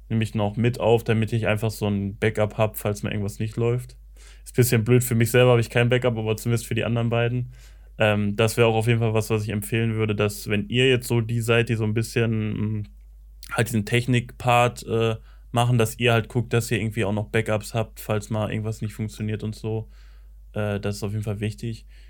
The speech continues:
Ich glaube auch hier dieses Backup von wegen, dass ich die anderen beiden aufnehme, das haben wir bisher vielleicht,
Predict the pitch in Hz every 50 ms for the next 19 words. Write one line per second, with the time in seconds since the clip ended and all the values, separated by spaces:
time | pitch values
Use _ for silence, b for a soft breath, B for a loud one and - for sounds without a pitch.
0 | b b - - - - 110 101 104 110 113 104 107 76 98 113 113 104 104 120
1 | 117 110 98 - - 117 101 - - - 110 - 113 107 104 - - 110 104 110
2 | 104 107 107 - 110 101 - 101 87 110 110 107 104 107 110 110 95 85 107 104
3 | - 110 104 101 104 104 - 110 110 113 113 104 104 107 - - 113 110 110 110
4 | - - - 113 107 107 104 - - - -